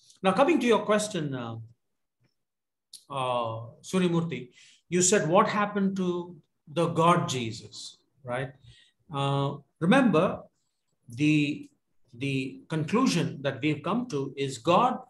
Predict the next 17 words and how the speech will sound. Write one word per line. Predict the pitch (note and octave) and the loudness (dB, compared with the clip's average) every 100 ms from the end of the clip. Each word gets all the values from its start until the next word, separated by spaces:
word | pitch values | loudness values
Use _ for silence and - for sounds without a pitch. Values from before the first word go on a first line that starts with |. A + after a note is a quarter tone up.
| _ - | _ -8
or | C3+ | -6
rather | A2+ D3+ D3 D3+ A#2 | -4 0 2 2 0
Jesus, | D#3+ C4 A3+ - - - | 0 0 0 -4 -10 -10
is | C3+ - | -8 -8
fully | - A3+ D4 | -4 -2 -2
human | F3 C3 A2+ F3+ - _ _ _ _ - | -2 -2 -4 -10 -14 _ _ _ _ -4
and | D#3+ E3 | -2 0
fully | B3+ G3 | 0 -2
God. | B2+ F#2+ - _ _ _ _ _ _ _ - _ _ _ | -2 -10 -14 _ _ _ _ _ _ _ -20 _ _ _
Now, | F#3 F#3 F#3 F#3 F#3 - _ _ _ _ _ _ _ - | 6 8 8 6 -2 -14 _ _ _ _ _ _ _ -8
uh, | C3+ C3+ - C3+ C3 - _ _ _ _ _ _ _ _ _ _ _ - | -4 0 0 -2 -4 -10 _ _ _ _ _ _ _ _ _ _ _ -2
you | E3+ G#3+ | 4 6
may | G#3 G#3 G3+ | 8 6 6
be | G3 F#3 | 6 6
referring | F3 F#3 A3 A#3 A3 - | 4 0 0 -2 -2 -2
to, | G#3 G3+ G3+ G3+ - _ _ _ _ _ _ _ _ C3 | 0 0 0 -4 -10 _ _ _ _ _ _ _ _ -6
uh, | C3+ C3+ C3+ C3+ | -4 -2 -2 -4